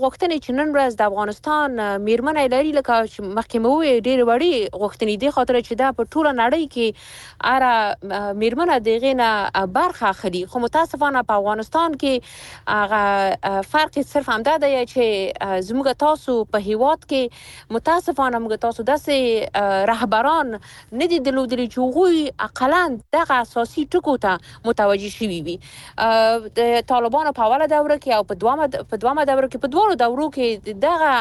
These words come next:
اساسي غوښتنو، آه، غږ میرمنو همیشه پورته کړی دی. خو متاسفانه دې په خاطر باندې، لکه ما چې تاسو ته وویل، په افغانستان کې همیشه دلته هغه، آه، سیاست دوی چلولی دی چې هغه بهرني هیوادونو صرف پکې ګټه لیدلې ده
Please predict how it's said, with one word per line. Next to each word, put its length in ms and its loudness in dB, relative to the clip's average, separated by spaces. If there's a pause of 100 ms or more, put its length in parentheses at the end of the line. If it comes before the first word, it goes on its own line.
(180)
اساسي 480 -4
غوښتنو، 720 0 (400)
آه، 580 2
غږ 500 0
میرمنو 460 0
همیشه 380 0
پورته 300 0
کړی 260 2
دی. 240 2
خو 180 -2
متاسفانه 680 0
دې 100 -4
په 100 -12
خاطر 200 0
باندې، 160 0
لکه 160 -2
ما 160 -4
چې 140 -14
تاسو 180 -2
ته 100 0
وویل، 120 0
په 120 -2
افغانستان 560 -2
کې 80 -12
همیشه 580 -2 (400)
دلته 300 0
هغه، 640 2
آه، 280 -2
سیاست 560 0
دوی 100 -4
چلولی 500 2
دی 200 -4
چې 100 -10
هغه 240 2
بهرني 540 0
هیوادونو 460 0
صرف 260 -6
پکې 180 -4
ګټه 200 0
لیدلې 400 2
ده 160 0